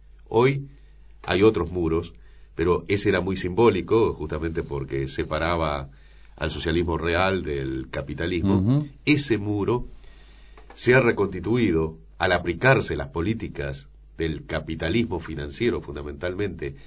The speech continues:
Speaker 1: en la mayor parte del planeta, se han creado muros internos.
Speaker 2: Ujú.
Speaker 1: Eh, lo que sucede hoy en Europa, como consecuencia tanto de las políticas neoliberales como de las guerras, a mí me parece que el que lo define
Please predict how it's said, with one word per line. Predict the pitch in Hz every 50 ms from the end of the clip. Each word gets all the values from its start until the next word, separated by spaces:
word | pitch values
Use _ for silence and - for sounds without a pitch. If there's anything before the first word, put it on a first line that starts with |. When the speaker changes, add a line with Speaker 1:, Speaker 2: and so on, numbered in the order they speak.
| - - -
Speaker 1:
en | 85 85
la | 80
mayor | 78 78 78 98 101 -
parte | - 98 98 95 95 104
del | 101 101 98
planeta, | 98 120 113 113 110 110 - 156 160 - - - - - - - - -
se | - - - 98 98
han | 107 123
creado | 117 107 95 95 107 123 113
muros | 92 101 117 107 85 - 87
internos. | 78 69 69 73 67 67 65 64 64 64 - - - -
Speaker 2:
Ujú. | 92 92 98 117 131 135 135 135 - - - - - - - - - - - - - - - - - - - - - - - - - - - - -
Speaker 1:
Eh, | - - 104 104 101 98 - - -
lo | - 107 107
que | 110
sucede | 107 110 107 - 165 160 151
hoy | 143 143 143 135
en | 120
Europa, | 117 113 117 123 113 95 82 - - 78 78 73 - - - -
como | - 85 90 95 92 82
consecuencia | 85 98 95 92 87 101 90 90 113 113 95 82 78 - 82 80 78 80
tanto | - 104 110 110 107 107 - 104 101 101 98 - - - - - - - - - - - - - -
de | 71 71 71 87 85 85
las | 82 80 78
políticas | - - 80 82 101 113 117 117 104 101 98
neoliberales | 95 87 85 87 87 87 92 95 82 71 67
como | - 82 98 101 90 82
de | 80
las | 78 76 80
guerras, | 87 80 76 65 65 71 82 - - - - - - - - - - - - - - - - - - - -
a | - 117
mí | 135 151
me | 147 135
parece | - 104 113 120 107 - 120 104 98
que | 90 90 87 82 80 80 90
el | 90 85 80
que | - - 87
lo | 85 85 85
define | 82 82 82 - 123 127 120 104 92 85 73 - -